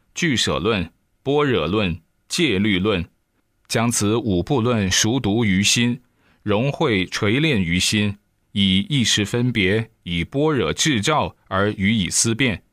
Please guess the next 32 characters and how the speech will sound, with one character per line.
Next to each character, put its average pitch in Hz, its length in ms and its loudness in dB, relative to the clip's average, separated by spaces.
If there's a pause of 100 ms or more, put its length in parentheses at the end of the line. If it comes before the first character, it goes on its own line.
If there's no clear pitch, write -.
(340)
然 117 220 0
后 120 300 2
几 117 240 0
场 95 260 -2
论 120 220 0
辩 101 320 0
而 98 260 0
无 104 200 -2
碍 127 220 0
后， 82 360 -4 (260)
方 131 300 -2
可 76 260 -2
学 90 340 2
密 123 220 2
加 92 240 0
行。 78 320 0 (420)
就 123 120 -2
是 117 120 0
若 117 240 0
干 120 240 0
人 104 280 2
聚 120 160 0
集 107 160 0
在 113 220 0
一 117 140 2
起， 85 420 0 (180)
互 127 240 -2
相 131 260 0
扯 95 220 -2
出 127 160 -2
问 135 200 2
题， 104 420 -2